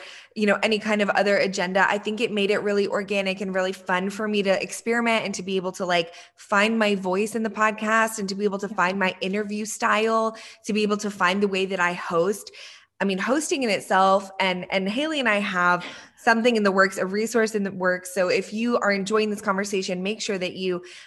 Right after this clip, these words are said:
Speaker 1: um, stay tuned in the future. But we're working on something, and it's just been such a long journey and so many ups and downs. But the start of it, if you can just get in there and get started, nothing beats actual experience, nothing.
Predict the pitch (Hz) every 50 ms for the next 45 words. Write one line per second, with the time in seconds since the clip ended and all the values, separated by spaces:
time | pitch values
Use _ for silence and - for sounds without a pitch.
0 | - - - 185 175 170 165 - - - - - 214 202 208 202 - - - 220
1 | 208 202 196 190 - - 190 185 185 185 185 - 208 202 - 208 185 180 180 190
2 | - 190 226 247 254 240 226 220 226 214 202 202 208 185 180 190 196 190 190 190
3 | 202 202 202 - - 302 294 - - 247 233 226 208 - - - - - - -
4 | _ - - - - 269 277 269 302 294 269 240 226 208 208 208 202 196 190 180
5 | 180 185 190 196 202 202 214 214 - 208 202 196 190 190 - - - 208 214 233
6 | 240 247 220 202 202 196 - 196 185 190 170 170 180 190 190 - 214 214 - -
7 | - - - - - - 190 185 226 - - 294 294 277 311 320 330 320 320 -
8 | - - - - _ 214 208 220 226 254 - 320 302 311 285 233 208 170 - 208
9 | 202 208 208 - 202 202 208 214 214 - 202 190 170 196 180 175 - - - -
10 | 196 180 180 180 208 214 202 208 - - - _ _ 202 208 214 214 220 226 226
11 | 226 277 277 277 226 233 220 - - - - _ _ _ - 196 190 - - -
12 | 190 175 165 165 - - 165 135 90 76 65 - 117 - - - _ _ _ _
13 | 202 190 170 - - -